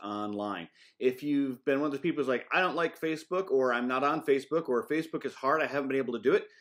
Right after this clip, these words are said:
well, guess what? Now, not only with Facebook will we be live streaming our services, but simultaneously we'll be having services on YouTube, on our YouTube channel, and also on our website. So if you can get to our website, you can get to our services. If you can get to YouTube,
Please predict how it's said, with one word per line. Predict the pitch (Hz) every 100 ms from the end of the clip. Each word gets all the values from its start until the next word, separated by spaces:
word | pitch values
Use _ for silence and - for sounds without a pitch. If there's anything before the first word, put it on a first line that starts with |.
| _ -
well, | 110 -
guess | 180 196 -
what? | 127 147 151 -
Now, | 120 135 220 208 180 180
not | 143 123
only | 147 185
with | 160 131 -
Facebook | 160 160 151 135 -
will | 123
we | 120
be | 113
live | 110 110 107
streaming | - 110 104
our | 98
services, | - 98 - 143
but | 135
simultaneously | 131 175 202 208 196 - 202 226 247 254 269 254
we'll | 151 143 135
be | 135 127
having | 127 120 120
services | - 123 120 123 113
on | 110 110
YouTube, | 131 143 214 240 151
on | 113
our | 110
YouTube | 123 - 131
channel, | 156 147 220 - - - _
and | 139
also | 175 220 185 147 165
on | 123 131 143
our | 156 147
website. | 185 226 110 90 -
So | 151 135 131 - _
if | - 135
you |
can | 156
get | 180 214
to | 202
our | 165
website, | 180 233 - 165
you | 135 147
can | 135
get | 123 123
to | 170
our | 185
services. | 190 427 - 101
If | 95
you | 117
can | 117
get | 143 143
to | 135 120
YouTube, | 120 262 - 135